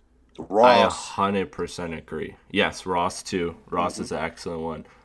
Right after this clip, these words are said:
Speaker 1: Um, Ross is one though that, like, you know, he's gonna get, he's gonna get listens though because he's kinda certified versus those other artists who are bubbling.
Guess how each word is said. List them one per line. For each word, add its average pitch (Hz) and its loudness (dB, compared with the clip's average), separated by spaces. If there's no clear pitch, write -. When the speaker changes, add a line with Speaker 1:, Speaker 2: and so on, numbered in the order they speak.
Speaker 1:
Um, 82 -2
Ross 165 6
is 107 -8
one 107 0
though 98 0
that, 90 -4
like, 87 -6
you 95 -6
know, 90 -4
he's 135 -6
gonna 101 -2
get, 90 -4
he's 113 -6
gonna 120 -2
get 87 -2
listens 82 -8
though 82 -4
because 85 -8
he's 80 -12
kinda 87 -4
certified 82 -4
versus 87 -6
those 92 -4
other 90 -2
artists 80 -4
who 82 -10
are 80 -10
bubbling. 87 -6